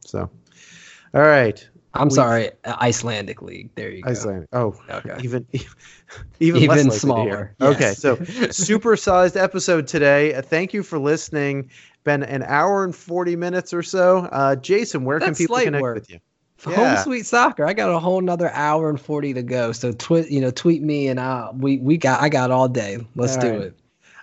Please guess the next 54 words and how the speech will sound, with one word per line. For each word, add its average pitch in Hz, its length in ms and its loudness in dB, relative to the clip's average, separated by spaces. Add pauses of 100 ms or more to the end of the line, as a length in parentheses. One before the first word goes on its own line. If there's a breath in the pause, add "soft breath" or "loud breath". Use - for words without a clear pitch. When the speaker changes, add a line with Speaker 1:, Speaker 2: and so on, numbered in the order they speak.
Speaker 1:
I 180 180 2
can 190 120 -4
be 165 120 -2
found 156 280 0
at 151 240 0
Ira 143 280 2
Jersey, 147 480 -2
and 131 320 -4
you 156 160 -6
can 160 180 -4
connect 165 320 -4
with 156 140 -4
the 143 80 -2
show 143 340 4
on 127 260 0
Twitter 143 380 2
at 123 320 0
League 151 220 0
One 147 260 0
Fun. 156 380 2
That's 127 240 -2
League, 151 260 0
the 147 100 -2
number 143 280 0
one, 135 420 0
and 131 220 -4
Fun. 160 500 2 (640 soft breath)
Thanks 156 240 -2
for 156 140 -4
listening. 160 400 -2
Please 151 200 -4
rate 170 200 2
and 156 80 -4
review 151 260 0
us 160 160 -2
wherever 170 240 0
you 156 60 -2
get 147 160 -2
your 139 160 -2
podcasts, 147 640 -2
and 120 180 -8
check - 380 -6
out 139 320 0
B 147 160 -4
G 139 220 -2
N 135 160 0
dot 131 260 2
F 135 240 -2
M 135 160 -2
and 120 100 -4
other 139 240 0
great 135 240 0
soccer 131 300 -2
podcasts, 135 560 0